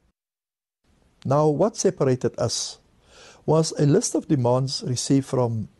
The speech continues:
the players. Now, that is not unusual.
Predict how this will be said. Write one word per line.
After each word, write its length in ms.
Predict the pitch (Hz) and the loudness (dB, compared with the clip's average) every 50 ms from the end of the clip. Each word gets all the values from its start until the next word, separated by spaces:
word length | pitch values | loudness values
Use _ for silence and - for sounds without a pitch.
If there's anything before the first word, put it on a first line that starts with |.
| _ _ | _ _
the 80 | 110 | -4
players. 580 | - - 123 117 113 - - - - - - - _ _ _ _ _ _ _ _ _ _ _ _ _ _ _ _ _ _ _ _ _ _ - - - - - - - | -2 0 0 0 0 -2 -4 -6 -8 -8 -10 -16 _ _ _ _ _ _ _ _ _ _ _ _ _ _ _ _ _ _ _ _ _ _ -20 -20 -20 -20 -20 -8 0
Now, 100 | - 208 | 0 2
that 200 | 180 233 240 - | 4 2 2 2
is 140 | 294 262 - | 0 0 2
not 160 | 311 302 294 | 0 0 2
unusual. 600 | - 175 156 135 123 139 139 120 113 101 - - | 2 2 4 4 4 4 4 4 2 0 0 -4